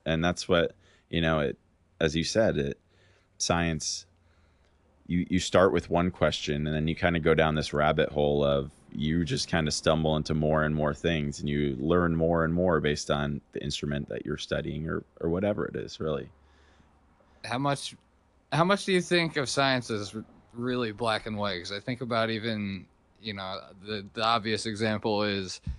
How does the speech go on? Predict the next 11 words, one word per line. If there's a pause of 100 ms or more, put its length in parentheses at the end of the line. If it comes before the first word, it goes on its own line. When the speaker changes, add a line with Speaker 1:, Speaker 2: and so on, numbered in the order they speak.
(300)
Speaker 2:
uh,
Socrates (460)
going
against,
I
believe
it
was
the
Earth
was